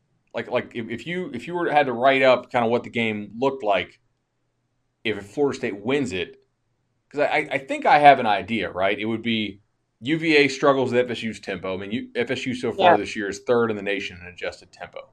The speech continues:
Speaker 1: right? Like, they are, like, Wake
Speaker 2: Yeah.
Speaker 1: Forest fast, basically. They hit some
Speaker 2: <laughs>
Speaker 1: deep balls. Like, like, Florida
Speaker 2: Yep.
Speaker 1: State's winning on explosive plays that I don't have any confidence they're gonna go on, like, long, sustained drives. And then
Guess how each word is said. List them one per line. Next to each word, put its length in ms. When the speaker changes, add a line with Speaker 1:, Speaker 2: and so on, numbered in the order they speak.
Speaker 1:
right? 260
Like, 180
they 180
are, 440
like, 160
Wake 220
Speaker 2:
Yeah. 160
Speaker 1:
Forest 200
fast, 360
basically. 420
They 120
hit 180
some 180
Speaker 2:
<laughs> 80
Speaker 1:
deep 160
balls. 400
Like, 220
like, 220
Florida 200
Speaker 2:
Yep. 60
Speaker 1:
State's 200
winning 320
on 120
explosive 600
plays 460
that 320
I 100
don't 100
have 100
any 120
confidence 380
they're 100
gonna 140
go 160
on, 100
like, 200
long, 280
sustained 480
drives. 540
And 200
then 440